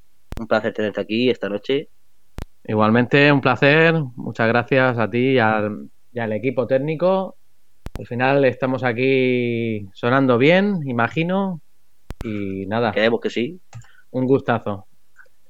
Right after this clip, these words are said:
Speaker 1: Pues bueno, vamos a entrar ya en materia porque tengo aquí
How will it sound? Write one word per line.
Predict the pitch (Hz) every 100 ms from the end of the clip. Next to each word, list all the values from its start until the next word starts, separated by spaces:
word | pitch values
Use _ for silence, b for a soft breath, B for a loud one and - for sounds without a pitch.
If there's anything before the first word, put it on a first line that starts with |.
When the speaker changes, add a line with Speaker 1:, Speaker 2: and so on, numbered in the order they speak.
| - - - - - - - - - - - -
Speaker 1:
Pues | - 107 101 98
bueno, | 117 147 104
vamos | 107 104
a |
entrar | 104 98 110
ya | 107
en | 110
materia | 107 104 131 113
porque | 104 - 98
tengo | 101
aquí | 95 101 101 95 90